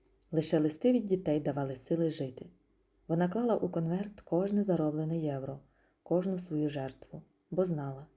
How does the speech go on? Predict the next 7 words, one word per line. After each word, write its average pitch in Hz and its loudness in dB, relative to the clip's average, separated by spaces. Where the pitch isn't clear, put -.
там, 202 2
удома, 175 0
діти 226 -2
чекають 156 -2
нового 147 -2
одягу, 147 -2
навчання, 160 -4